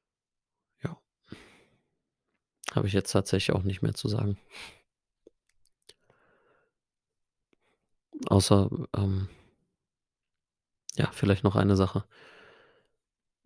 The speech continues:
Ähm, für jeden oder jeder, jede, die, die mir geschrieben haben unter dem Post, ist, wie gesagt, ist,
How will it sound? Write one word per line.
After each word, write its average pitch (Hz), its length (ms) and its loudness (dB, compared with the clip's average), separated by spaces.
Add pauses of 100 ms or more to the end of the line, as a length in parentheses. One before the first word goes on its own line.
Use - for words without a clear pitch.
(140)
Ähm, - 500 -8
für - 760 -6 (260)
jeden 101 500 4
oder 104 320 -2 (300)
jeder, 107 320 0
jede, 101 360 2 (680)
die, 101 300 -2 (2000)
die 107 80 0
mir 104 120 6
geschrieben 98 600 2
haben 98 180 2
unter 101 180 -2
dem 98 180 0
Post, 104 360 -4
ist, - 400 -6
wie 104 100 -2
gesagt, 104 360 0
ist, - 380 -2